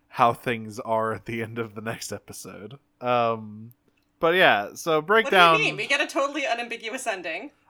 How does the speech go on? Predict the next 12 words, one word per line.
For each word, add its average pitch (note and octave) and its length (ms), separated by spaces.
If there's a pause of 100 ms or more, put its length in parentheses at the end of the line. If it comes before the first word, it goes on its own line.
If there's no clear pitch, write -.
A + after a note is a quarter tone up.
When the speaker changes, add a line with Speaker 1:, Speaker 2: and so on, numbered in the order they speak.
Speaker 1:
Uh-huh. B2+ 380 (120)
<laughs> C3 80
I'm B2+ 180
sure C#3 260
Starscream B2+ 440
will G#2+ 120
be G#2 120
perfectly A#2 440
fine B2 340
next - 260
week. - 400
Speaker 2:
Yeah. G#3+ 220